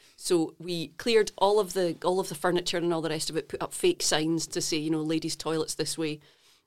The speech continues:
Um, the Fringe came out to meet with us, we busked it, and we got the job. So that essentially catapulted us into,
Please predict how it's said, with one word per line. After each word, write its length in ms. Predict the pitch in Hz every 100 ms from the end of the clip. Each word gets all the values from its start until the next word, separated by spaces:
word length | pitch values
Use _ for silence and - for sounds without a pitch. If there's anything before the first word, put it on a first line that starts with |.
| -
Um, 400 | 170 156 156 151 _ _
the 80 | -
Fringe 280 | 147 180 165
came 180 | - 165
out 160 | 156
to 100 | -
meet 160 | 170 156
with 100 | 170
us, 360 | 160 160 156 - -
we 140 | 165
busked 400 | 147 170 - -
it, 380 | 160 - - - _
and 140 | 165 180
we 80 |
got 220 | 180 170 -
the 80 |
job. 320 | - 208 147 - _ _ _ _
So 160 | -
that 320 | 196 175 240 -
essentially 440 | 247 202 202 - 175
catapulted 720 | - 196 196 - 170 165 165
us 360 | 139 143 - - -
into, 600 | 175 151 - 165 156